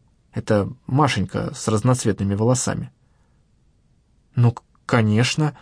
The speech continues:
старушка удивлённо уставилась на Наталью. «Но Машенька моя ученица, она приходит ко мне дважды в неделю.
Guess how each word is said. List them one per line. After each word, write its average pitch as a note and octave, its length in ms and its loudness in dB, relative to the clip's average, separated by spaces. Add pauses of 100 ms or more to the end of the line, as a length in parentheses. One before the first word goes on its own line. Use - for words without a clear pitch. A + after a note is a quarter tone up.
(260)
старушка C3+ 460 0
удивлённо B2+ 560 4
уставилась B2 520 0
на B2 60 -2
Наталью. A#2+ 560 -2 (420)
«Но A2 140 2
Машенька A#2 440 2
моя A#2 240 6
ученица, A#2+ 600 2
она G#2+ 140 2
приходит B2 400 0
ко B2 160 -2
мне B2+ 200 2
дважды A#2+ 360 2
в B2 40 4
неделю. C3+ 520 2